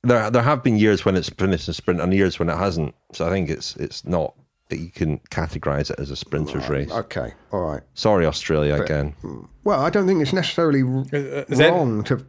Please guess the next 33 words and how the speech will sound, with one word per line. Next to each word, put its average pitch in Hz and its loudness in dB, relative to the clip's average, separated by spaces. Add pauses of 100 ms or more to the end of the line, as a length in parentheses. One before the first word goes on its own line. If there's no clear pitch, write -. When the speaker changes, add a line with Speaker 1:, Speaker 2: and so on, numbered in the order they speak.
Speaker 2:
have 143 0
a 135 0
sprinter's - -4
race 87 -4
or 120 2
a - 2
race 127 0
that - -2
could 131 0
go 113 2
one 113 0
way 107 0
or - 0
the 113 0
other. 127 0
Yeah, 165 2
I 156 2
suppose 156 2
that's, 156 -2 (480)
that's - -4
more 131 2
in 117 0
the 110 -2
balance, 98 -4
isn't 98 -2
it? 101 -2
Much 131 -2
more 107 0
in 101 0
the 90 -4
balance. 87 -6
But, - -6
um, 104 -2